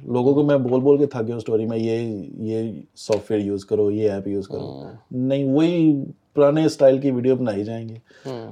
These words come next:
Speaker 1: اور دنیا کدھر سے کدھر نکل جاتی ہے، ہم ادھر ہی، وہ بس ہم ڈبل ٹیپ میں پھنسے ہوئے ہیں،
Speaker 2: ایسا ہی ہے۔
Speaker 1: TikTok۔
Speaker 2: اور جتنے بھی ٹرینڈز آتے ہیں نا، جتنے بھی ٹرینڈز آتے ہیں نا، وہ ہمارے پاس بہت لیٹ آتے ہیں۔ جیسے پوڈ کاسٹ کا ٹرینڈ ہے نا، پچھلے سات آٹھ سال سے چل رہا ہے یو ایس میں، بلکہ زیادہ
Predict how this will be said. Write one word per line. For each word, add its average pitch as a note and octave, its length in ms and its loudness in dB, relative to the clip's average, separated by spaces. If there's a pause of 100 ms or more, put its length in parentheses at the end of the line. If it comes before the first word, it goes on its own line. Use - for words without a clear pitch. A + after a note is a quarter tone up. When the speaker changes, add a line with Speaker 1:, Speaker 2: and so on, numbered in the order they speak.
(100)
Speaker 1:
اور A2+ 220 -4
دنیا C#3 380 0
کدھر D#3 260 2
سے D#3 120 0
کدھر C#3 220 4
نکل C#3 240 2
جاتی B2+ 300 0
ہے، A2+ 60 -2
ہم A#2+ 200 -4
ادھر B2 160 0
ہی، B2+ 200 4
وہ A2+ 300 0
بس - 340 -8
ہم A2 180 -8
ڈبل A2 180 -2
ٹیپ A2+ 220 -4
میں - 80 -10
پھنسے G#2+ 240 -12
ہوئے A#2 100 -16
ہیں، A2+ 80 -10
Speaker 2:
ایسا B2 140 -4
ہی B2+ 40 -2
ہے۔ A2+ 80 -4
Speaker 1:
TikTok۔ G#2+ 340 0
Speaker 2:
اور C3 80 -2
جتنے C3 220 -2
بھی F#3 80 2
ٹرینڈز D#3+ 340 0
آتے A2+ 200 -2
ہیں A#2+ 40 -4
نا، C3 120 -6
جتنے B2 260 -6
بھی D3+ 80 0
ٹرینڈز C3+ 320 -2
آتے A#2+ 180 -2
ہیں C3 40 -4
نا، D3 60 -4
وہ C#3 140 -4
ہمارے A#2+ 200 -4
پاس C3+ 160 -4
بہت A#2+ 260 -4
لیٹ A#2 160 -6
آتے F#2+ 180 -8
ہیں۔ F#2 100 -12
جیسے G#2 180 -8
پوڈ A2+ 200 -2
کاسٹ B2 240 -6
کا C3+ 60 -2
ٹرینڈ B2 260 -6
ہے B2+ 40 -4
نا، C#3 120 -4
پچھلے C3 540 -8
سات B2 280 -4
آٹھ A#2+ 140 -4
سال A2+ 180 -6
سے A#2 100 -8
چل B2+ 140 -6
رہا C3+ 100 -4
ہے C3 60 -4
یو A2+ 120 -6
ایس G#2+ 140 -10
میں، A#2 100 -10
بلکہ C3 180 -2
زیادہ B2+ 220 2